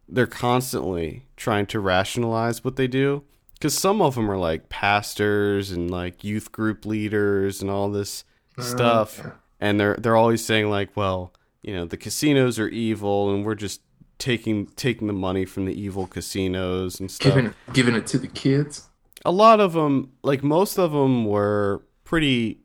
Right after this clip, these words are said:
Speaker 1: progressive Christians, though. Like, they were all young, and they all seemed to be, like, r-, relatively normal.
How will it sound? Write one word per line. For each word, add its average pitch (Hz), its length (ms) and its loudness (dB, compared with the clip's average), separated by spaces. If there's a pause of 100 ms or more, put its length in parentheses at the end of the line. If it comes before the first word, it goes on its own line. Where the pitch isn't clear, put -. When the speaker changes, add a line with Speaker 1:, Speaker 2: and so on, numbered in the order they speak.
(140)
Speaker 1:
progressive 95 960 -4 (180)
Christians, 131 640 -2
though. 131 300 0
Like, 101 260 0
they 107 120 2
were 104 120 0
all 120 440 2 (420)
young, 107 640 -2 (360)
and 98 640 0 (320)
they 127 140 0
all 135 160 6
seemed 135 480 0
to 120 120 -6
be, 107 240 0
like, 92 440 0 (760)
r-, 113 120 -2
relatively 110 680 0
normal. 90 600 -4